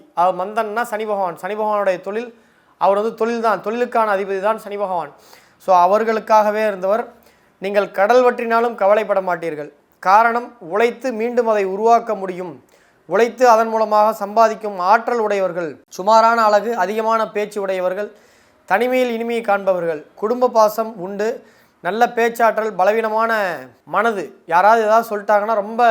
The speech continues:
வெக்ஸ் ஆகக்கூடியவங்க. மத்தவங்க மாதிரி, "டேய், தொடச்சி போட்டா காரி துப்புனா துப்பு-, தொடச்சிக்குவோம்" அப்படின்னு சொல்றவங்கலாம் கிடையாது. இவங்களை ஏதாவது சொல்லிட்டா ரொம்ப ஹர்ட் ஆவாங்க. So, குடும்ப பாசம் உண்டு, நல்ல பேச்சாற்றல், பலவீனமான கல்வி உங்களுக்கு உண்டு.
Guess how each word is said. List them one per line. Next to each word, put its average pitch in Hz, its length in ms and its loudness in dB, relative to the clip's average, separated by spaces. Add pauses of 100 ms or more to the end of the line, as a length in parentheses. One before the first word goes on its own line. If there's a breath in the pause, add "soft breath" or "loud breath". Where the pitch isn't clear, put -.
(140)
வெக்ஸ் 175 240 -6
ஆகக்கூடியவங்க. 170 540 -2 (240)
மத்தவங்க 202 360 -2
மாதிரி, 214 240 0
"டேய், 208 180 -4 (420 soft breath)
தொடச்சி 202 300 0
போட்டா 208 200 4 (120)
காரி 226 200 4
துப்புனா 214 360 -8
துப்பு-, 208 240 -8
தொடச்சிக்குவோம்" 214 420 -4
அப்படின்னு 196 280 -8
சொல்றவங்கலாம் 190 560 -4
கிடையாது. 175 300 -4
இவங்களை 160 240 -8
ஏதாவது 214 200 0
சொல்லிட்டா 196 380 -4
ரொம்ப 254 200 -4 (120)
ஹர்ட் 196 240 -4
ஆவாங்க. 151 280 -6 (280 soft breath)
So, 175 180 -4
குடும்ப 240 320 -2
பாசம் 214 300 2
உண்டு, 196 180 -6 (160)
நல்ல 208 300 -2
பேச்சாற்றல், 208 540 -2 (100)
பலவீனமான 208 640 -2
கல்வி 202 260 -4
உங்களுக்கு 175 320 -8
உண்டு. 190 160 -4